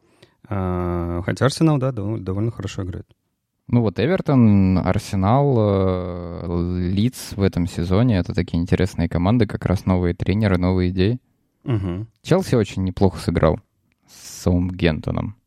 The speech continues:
Speaker 2: кроме одного момента. Одного человека
Speaker 1: К-,
Speaker 2: в составе.
Speaker 1: судья?
Speaker 2: Кепа.
Speaker 1: А, опять что-то?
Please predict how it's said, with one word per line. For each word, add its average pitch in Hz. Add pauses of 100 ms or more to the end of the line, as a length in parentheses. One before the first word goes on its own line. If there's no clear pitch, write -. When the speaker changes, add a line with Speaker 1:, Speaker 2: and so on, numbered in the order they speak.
(240)
Speaker 2:
кроме 82
одного 85
момента. 78 (560)
Одного 85
человека - (340)
Speaker 1:
К-, -
Speaker 2:
в 92
составе. 85
Speaker 1:
судья? 95 (240)
Speaker 2:
Кепа. 92 (320)
Speaker 1:
А, 90 (300)
опять 110
что-то? -